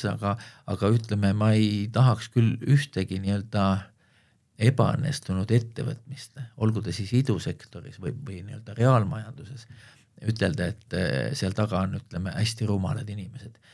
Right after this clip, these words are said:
Pigem on ettevõtjad ja, ja, ja vahest sinu ebaedu ei tulene üldsegi sinust endast, vaid mingist muust kolmandast faktorist.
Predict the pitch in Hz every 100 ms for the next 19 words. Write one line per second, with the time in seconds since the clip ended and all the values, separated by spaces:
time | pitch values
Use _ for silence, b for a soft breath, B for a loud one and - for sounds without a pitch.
0 | _ _ - 156 120 143 - - 123 120
1 | - 113 113 113 113 123 127 127 113 113
2 | 131 120 113 117 120 135 113 110 113 113
3 | 110 113 110 107 107 113 110 107 113 113
4 | 82 - 104 101 - 151 139 107 - 104
5 | 98 107 101 - 156 147 110 98 95 92
6 | - - 92 - - - -